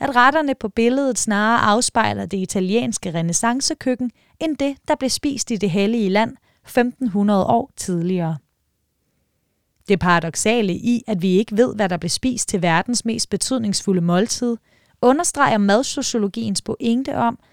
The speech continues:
at måltidet i høj grad er et socialt ritual, som ikke blot er styret af fødeindtag,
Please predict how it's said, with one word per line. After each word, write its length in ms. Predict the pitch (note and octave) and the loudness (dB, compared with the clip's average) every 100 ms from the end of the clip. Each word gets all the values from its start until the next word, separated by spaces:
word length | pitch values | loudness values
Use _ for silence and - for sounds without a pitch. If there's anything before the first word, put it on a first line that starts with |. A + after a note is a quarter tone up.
| _ _ - | _ _ -4
at 100 | C#4 | 0
måltidet 580 | B3+ A#3+ C#4 C#4+ A3 | 4 4 2 -2 -2
i 60 | F#3 | 0
høj 260 | F3+ B3 - | 2 0 0
grad 360 | G#3+ A3 A2+ | 0 0 0
er 40 | F#3 | -2
et 80 | |
socialt 540 | - G3 - B3+ - - | -4 -4 -2 -2 -4 -8
ritual, 420 | F#3+ - - D4 - _ _ _ - | -6 -4 -2 -4 -8 _ _ _ -4
som 180 | D#4 - | -4 0
ikke 260 | E4 F4 - | 0 0 0
blot 220 | A#3+ B3 | 0 0
er 60 | A#3 | -2
styret 440 | - A#3 A#3+ C#4 | -2 0 0 0
af 120 | A#3 - | -2 -4
fødeindtag, 840 | - A3+ C#4+ C4 A3+ - B3+ | 0 2 2 0 -2 -2 -4